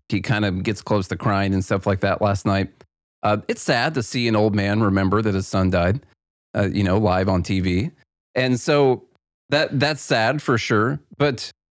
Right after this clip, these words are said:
he's upset that the guy raised that. Well, that's one of the reasons that you're not getting charged, Biden, because you clearly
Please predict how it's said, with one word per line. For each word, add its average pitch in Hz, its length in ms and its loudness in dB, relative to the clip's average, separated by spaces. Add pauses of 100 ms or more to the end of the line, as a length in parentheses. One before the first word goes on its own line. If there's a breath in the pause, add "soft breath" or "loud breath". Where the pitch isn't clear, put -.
(120)
he's 165 180 0
upset 165 400 0
that 123 140 -6
the 131 80 0
guy 123 160 2
raised 127 400 0
that. 92 240 -2
Well, 135 160 2
that's 175 280 0
one 185 140 4
of 165 140 0
the 143 80 2
reasons 131 500 0
that 120 120 0
you're 110 100 2
not 120 320 0
getting 120 300 2
charged, 123 560 -2 (100)
Biden, 104 420 0 (400)
because 123 400 -2
you 127 80 2
clearly 147 720 0